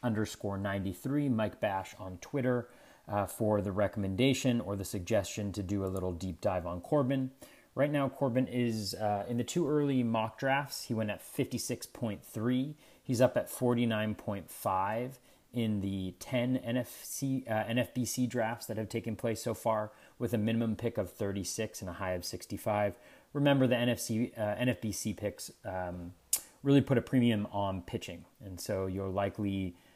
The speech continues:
um, likely in your home leagues, you may not see him going that high, but after going over some of the, some of the numbers, you may wanna draft him that high. Uh, thirty-three starts last ye-, uh,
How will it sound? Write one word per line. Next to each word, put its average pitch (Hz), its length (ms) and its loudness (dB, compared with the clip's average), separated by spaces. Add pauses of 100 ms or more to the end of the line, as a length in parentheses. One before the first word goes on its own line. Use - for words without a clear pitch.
(140)
um, 101 400 0
likely 143 300 6
in 131 40 8
your 127 120 8
home 123 200 6
leagues, 104 220 2
you 107 60 2
may 107 100 4
not 104 220 0
see 113 100 -2
him 98 200 -2
going 95 360 0
that 95 260 0
high, 95 540 -4
but - 300 -2 (340)
after 120 260 2
going 123 300 8
over 117 220 4
some 117 200 2
of 110 120 4
the, 104 340 6
some 127 220 0
of 110 40 2
the 110 60 2
numbers, 101 340 0
you 98 120 -2
may 98 440 0
wanna 87 320 -6
draft 87 440 -4
him 80 140 -10
that 80 180 -14
high. 87 260 -6 (420)
Uh, 110 200 2
thirty-three 156 500 2
starts 135 380 2
last 127 380 2
ye-, 147 180 -4
uh, 113 380 0